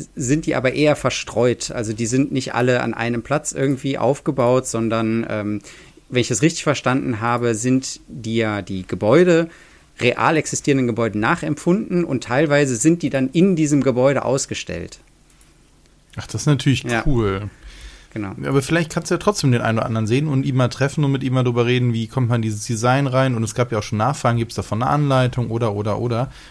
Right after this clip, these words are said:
Speaker 2: Also vielleicht gibt's ja da auch einfach noch mehr Möglichkeiten mal zum Austausch.
Speaker 1: Genau.
Speaker 2: Kannst du einen Live-Podcast machen? Nimmst du ein Mikro mit und machst mal mit ihm einen Podcast vor Ort?
Speaker 1: Ja,
Speaker 2: Das
Speaker 1: super.
Speaker 2: wäre auch
Speaker 1: Also
Speaker 2: was.
Speaker 1: der, also was, äh, Mox angeht, Gebäude-Mox hat der, glaub ich, äh,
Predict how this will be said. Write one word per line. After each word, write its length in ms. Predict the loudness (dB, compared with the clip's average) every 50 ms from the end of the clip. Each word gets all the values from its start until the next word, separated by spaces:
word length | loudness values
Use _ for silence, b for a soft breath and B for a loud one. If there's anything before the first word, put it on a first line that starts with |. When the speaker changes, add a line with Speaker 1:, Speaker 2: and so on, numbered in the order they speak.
| B B
Speaker 2:
Also 160 | -8 -6 -2
vielleicht 220 | 0 0 2 2 0
gibt's 180 | -2 -2 0
ja 120 | 0 0 2
da 160 | 2 2 2
auch 220 | 2 0 -2 -4
einfach 260 | -6 -6 -4 -4 -4
noch 220 | -4 -4 -4 -6 -4
mehr 320 | -4 -2 -2 -2 -4 b b b b b b
Möglichkeiten 580 | 0 0 0 0 -2 -6 -4 -2 -2 -2 -2 -2
mal 100 | -6 -6
zum 160 | -6 -4 -4
Austausch. 440 | -2 -2 -2 -4 -2 -2 -2 -2 -2
Speaker 1:
Genau. 120 | -4 -6 -8 b b b b b b
Speaker 2:
Kannst 180 | -4 -2 0 2
du 40 | 2
einen 80 | 4
Live-Podcast 640 | 4 4 2 0 0 0 0 2 2 0 -2 -2 -2
machen? 160 | -2 -2 0 0
Nimmst 180 | -2 -2 0
du 40 | 0
ein 60 | 0
Mikro 240 | 0 0 -2 -2 -2
mit 200 | -2 -2 -2 -4
und 80 | -4 -2
machst 180 | -2 -2 0
mal 80 | 0 0
mit 160 | 0 0 0
ihm 160 | -2 -2 -2
einen 160 | 0 -2 -2
Podcast 420 | -4 -4 -6 -6 -6 -8 -10 -10 -12 -12
vor 100 | -10 -8
Ort? 220 | -8 -8 -8 -8
Speaker 1:
Ja, 80 | -6 -6
Speaker 2:
Das 100 | -2 0
Speaker 1:
super. 140 | 0 2 2
Speaker 2:
wäre 100 | 2 0
auch 20 | 0
Speaker 1:
Also 120 | 0 -2 -2
Speaker 2:
was. 40 | 0
Speaker 1:
der, 320 | 0 2 2 2 2 2 2
also 180 | 0 0 0
was, 240 | 0 -2 -2 -2 -2
äh, 160 | -2 -2 -2
Mox 420 | 0 2 2 2 2 0 -2 -6 -4
angeht, 380 | -2 -2 0 2 2 2 2
Gebäude-Mox 720 | 0 0 0 2 2 4 4 4 2 2 0 -2 -6 -6
hat 100 | -6 -4
der, 140 | -2 -2 -2
glaub 180 | -2 -2 -4 -4
ich, 300 | -4 -6 -8 -10 -10 -8
äh, 220 | -8 -6 -6 -6